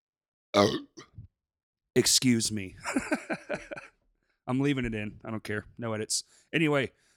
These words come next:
today's guest, he was actually in town a while back. This was recorded probably a month and a half ago.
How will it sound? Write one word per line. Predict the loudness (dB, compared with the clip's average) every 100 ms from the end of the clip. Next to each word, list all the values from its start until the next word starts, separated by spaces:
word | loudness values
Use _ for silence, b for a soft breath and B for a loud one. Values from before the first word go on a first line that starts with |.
| -4
today's | 2 2 4
guest, | 6 6 4 0 -4 b
he | 0 2
was | 4
actually | 4 6 4
in | 2 2
town | 2 2 0 -2 _ _ _ _ _ _
a |
while | 2 4 6
back. | 4 4
This | 2 -2
was | -2
recorded | -4 -4 -2 -4 -8 _ _ _ _
probably | 2
a | 2
month | 0 0
and |
a | 0
half | 0 0
ago. | -2 0 0